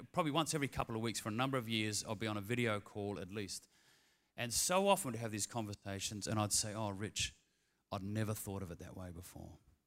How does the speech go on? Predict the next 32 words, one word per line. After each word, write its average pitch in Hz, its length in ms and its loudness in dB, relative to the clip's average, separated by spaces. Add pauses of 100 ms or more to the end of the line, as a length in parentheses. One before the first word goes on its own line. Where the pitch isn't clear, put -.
(880)
So 143 360 2
often, 95 360 -4
and 98 80 -8
I 104 60 0
wish 127 260 2
I'd 104 140 0
written 113 220 0
every 120 180 2
one 113 160 2
of 104 60 -2
them 101 160 -4
down, 98 240 -2
but 87 160 -10
just 135 220 0
about 120 180 4
every 131 100 4
time 127 260 0
I 117 60 0
talk 110 240 -4
to 98 80 -10
them, 95 140 -8
I - 20 -8
go, 92 180 -8
"Oh, 104 120 -6
I - 20 -4
never 98 220 -6
thought 98 240 -6
of 87 60 -8
it 82 40 -10
that 82 140 -10
way 87 120 -4
before." - 380 -14